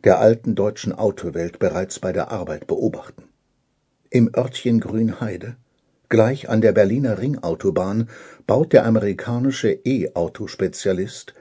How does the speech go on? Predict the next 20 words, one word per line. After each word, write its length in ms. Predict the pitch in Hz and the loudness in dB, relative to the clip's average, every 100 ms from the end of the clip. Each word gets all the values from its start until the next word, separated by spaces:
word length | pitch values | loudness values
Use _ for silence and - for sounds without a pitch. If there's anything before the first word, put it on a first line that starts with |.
| - | -8
Tesla 500 | - 110 - 82 76 | -2 -2 -2 -10 -6
sein 220 | 78 73 | -6 -4
erstes 480 | - 90 - 92 - | -2 -4 -4 -12 -6
Werk 280 | 82 78 - | -6 -8 -8
in 140 | 92 | -8
Deutschland. 560 | 92 80 - 85 - - _ _ _ _ _ _ _ _ _ | -8 -10 -16 -20 -20 -20 _ _ _ _ _ _ _ _ _
Momentan 720 | 110 107 117 113 113 110 127 143 - - | 2 4 2 0 -2 -2 -4 -8 -18 -8
werden 360 | - 117 117 117 | 4 4 4 0
noch 180 | 123 - | -2 -4
Bäume 320 | 151 117 78 | -4 -2 -4
gefällt, 560 | - - 98 101 - _ - _ _ | -6 -4 -4 -4 -8 _ -20 _ _
aber 320 | - 113 131 - | 0 2 2 2
ab 120 | - | 0
Mitte 240 | 147 143 | -2 0
nächsten 360 | 117 107 - 98 | 0 -2 -2 -2
Jahres 440 | 92 104 143 120 | 0 -2 -6 -2
sollen 320 | - 107 113 104 | 2 4 4 0
nahe 260 | 104 127 | -2 -2
der 160 | 120 104 | 0 0
Hauptstadt 640 | 190 196 - - 123 - | -2 -6 -8 -8 -8 -10